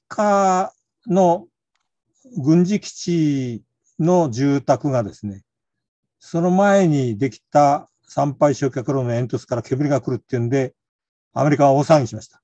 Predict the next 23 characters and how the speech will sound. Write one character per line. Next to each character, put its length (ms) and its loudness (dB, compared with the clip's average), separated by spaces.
そ 320 -4
れ 80 0
は 140 4
日 100 4
本 220 4
の 100 2
政 280 0
府 60 -2
が 80 2
間 220 0
に 80 -4
入 140 -4
っ 40 -6
て、 320 -4
焼 360 2
却 100 2
炉 120 4
側 200 6
を 300 0
潰 160 2
し 100 -2
ま 80 -2
し 80 -18